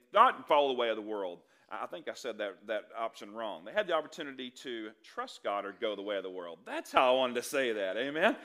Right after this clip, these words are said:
So they decided to trust God, and when they trusted God, God proved that he was able to deliver them. They'd already, God had already proved that to them. And they didn't, they, they, this situation here didn't catch them by surprise.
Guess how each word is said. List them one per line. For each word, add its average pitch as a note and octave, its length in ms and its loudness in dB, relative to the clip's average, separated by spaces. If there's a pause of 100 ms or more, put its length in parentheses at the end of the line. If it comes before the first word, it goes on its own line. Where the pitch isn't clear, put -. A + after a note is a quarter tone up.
(240)
So F#3+ 140 -4
they G#3+ 120 8
decided A3 380 0
to F#3+ 60 -12
trust - 560 -8
God, C#3 180 2
and D#3 80 0
when F3 120 -4
they F3+ 100 -2
trusted D#4+ 760 -10
God, B2 360 6 (300)
God A#3 340 4
proved A#3 420 -6
that C#3 80 -6
he G#3 200 -12
was D3+ 220 -8 (140)
able G3 480 -4 (160)
to E3+ 300 -8 (200)
deliver A#2 500 -12
them. E2+ 280 -18 (260)
They'd A#3+ 80 -10
already, A#3+ 240 -2 (160)
God B3 100 8
had C#4 80 0
already G3 140 6
proved C4+ 360 -4
that B2 200 0
to B2+ 120 -10
them. F#2 200 -10 (600)
And F#3+ 160 -4
they A#3 100 2
didn't, A3+ 340 -4
they, B3 260 2
they, B3 220 4
this A#3+ 200 -2 (280)
situation G#3+ 600 -6
here F#3+ 120 -6
didn't D3+ 220 -10
catch - 300 -2
them A2+ 180 -8
by G#2 160 -4
surprise. G2+ 1040 -16